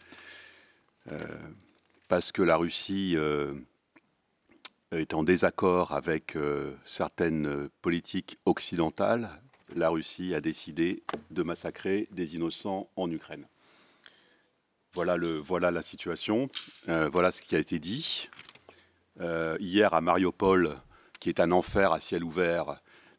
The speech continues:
mille personnes ont été tuées dans un théâtre par un bombardement russe.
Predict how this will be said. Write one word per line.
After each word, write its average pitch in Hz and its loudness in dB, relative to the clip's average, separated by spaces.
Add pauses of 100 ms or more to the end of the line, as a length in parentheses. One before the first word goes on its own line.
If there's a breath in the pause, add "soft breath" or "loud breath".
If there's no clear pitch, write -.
mille 95 8
personnes 92 4
ont 80 2
été 80 0
tuées 85 -2
dans 76 -6
un 73 -8
théâtre 87 -2 (180)
par 76 -4
un 76 -2
bombardement 76 -2
russe. - -2